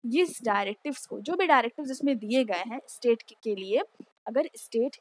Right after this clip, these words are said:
इन सारे डायरेक्टिव्स पर कोई पॉलिसी बनाने में या इसके इम्प्लीमेंटेशन में अगर फेलियर हो जा रहा है, then हम लोग as a citizen इसके एनफोर्समेंट के लिए court of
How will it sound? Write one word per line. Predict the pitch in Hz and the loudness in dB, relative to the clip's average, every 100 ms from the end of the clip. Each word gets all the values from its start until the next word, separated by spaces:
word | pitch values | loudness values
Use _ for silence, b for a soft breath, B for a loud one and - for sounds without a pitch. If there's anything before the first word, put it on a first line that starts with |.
| - | -4
इन | 294 | -4
सारे | 277 214 208 | 0 -2 0
डायरेक्टिव्स | 214 185 190 - 320 - - | 0 0 -2 -6 -8 -8 -8
पर | 226 185 _ _ - - | -4 -4 _ _ -14 -6
कोई | 285 | -6
पॉलिसी | - 196 214 - 320 | -2 -2 -2 -2 -2
बनाने | 233 196 190 196 | 0 0 0 0
में | 214 196 | -6 -4
या | 233 262 | -4 -4
इसके | - 320 | -6 -4
इम्प्लीमेंटेशन | 294 269 294 302 294 277 277 370 | -2 0 0 0 0 -2 -2 -4
में | 349 | -2
अगर | 285 311 | 0 -2
फेलियर | - 202 202 277 | -2 -4 -2 0
हो | 262 | 0
जा | 214 180 | -2 -6
रहा | 190 190 | -4 -8
है, | - 285 B B B | -6 -8 B B B
then | - 214 240 415 _ - - | -4 2 2 0 _ -14 -6
हम | 208 190 | -6 -4
लोग | 208 262 | -4 0
as | 208 | -2
a | 214 - | -2 -10
citizen | - 202 190 262 | -12 -10 -8 -8
इसके | 277 - 349 | -10 -10 -4
एनफोर्समेंट | 294 - 202 - 214 208 | -4 -4 -8 -8 -10 -8
के | - 196 | -6 -4
लिए | 185 262 | -2 -4
court | 208 190 | -4 -6
of | 202 | -6